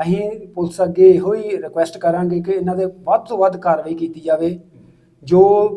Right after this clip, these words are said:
Speaker 1: ਪੀੜਤ ਲੋਕ ਨੇ ਦੋ ਸਾਲ ਤੋਂ ਮਤਲਬ ਵੀ ਬੰਦੇ, ਅਹ, ਪਰੇਸ਼ਾਨ ਹੋ ਰਹੇ ਨੇ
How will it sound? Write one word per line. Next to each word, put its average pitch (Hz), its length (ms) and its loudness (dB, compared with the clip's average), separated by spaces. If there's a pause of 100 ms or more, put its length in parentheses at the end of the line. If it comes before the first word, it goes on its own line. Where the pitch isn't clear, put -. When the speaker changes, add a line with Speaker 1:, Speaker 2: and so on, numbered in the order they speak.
(160)
Speaker 1:
ਪੀੜਤ 190 320 0
ਲੋਕ 175 300 0
ਨੇ 180 140 2
ਦੋ 165 220 0
ਸਾਲ 160 300 -2
ਤੋਂ 180 480 -2 (240)
ਮਤਲਬ 156 280 -6
ਵੀ 180 260 2
ਬੰਦੇ, 165 500 -4
ਅਹ, 143 680 -8 (420)
ਪਰੇਸ਼ਾਨ 180 480 2
ਹੋ 202 120 4
ਰਹੇ 165 160 2
ਨੇ 165 280 0